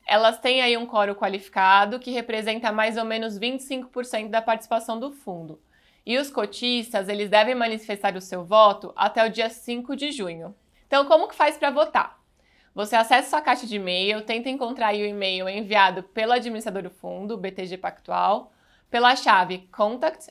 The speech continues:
arroba coreplatform ponto com.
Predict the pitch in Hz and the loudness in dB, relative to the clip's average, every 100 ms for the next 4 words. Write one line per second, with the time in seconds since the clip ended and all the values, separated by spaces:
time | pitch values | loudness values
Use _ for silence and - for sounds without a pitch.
0 | _ - 214 226 190 190 - 202 190 190 | _ 0 0 0 -2 -2 -2 -2 0 -2
1 | - 196 196 - 247 254 262 240 247 - | -2 -2 -2 -2 -2 -2 -6 -8 -6 -8
2 | - | -8